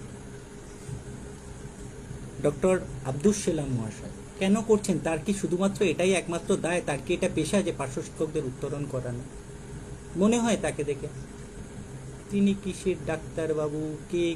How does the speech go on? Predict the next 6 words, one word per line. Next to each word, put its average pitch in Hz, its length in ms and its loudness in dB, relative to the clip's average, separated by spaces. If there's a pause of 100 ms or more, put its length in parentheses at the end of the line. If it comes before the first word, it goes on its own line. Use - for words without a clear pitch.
কি 170 160 -2
না, 170 180 -2
নানান 254 520 0
রকমভাবে 190 1000 6 (1400)
কথা 175 300 4
বলছেন। 175 440 4